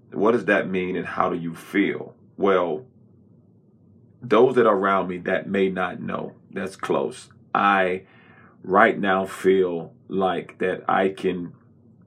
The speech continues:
determine the full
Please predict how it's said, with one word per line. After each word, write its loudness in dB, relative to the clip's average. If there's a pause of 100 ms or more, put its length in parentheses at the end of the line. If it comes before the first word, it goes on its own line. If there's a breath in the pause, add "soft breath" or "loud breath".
(1800)
determine 0 (1800)
the 0
full 4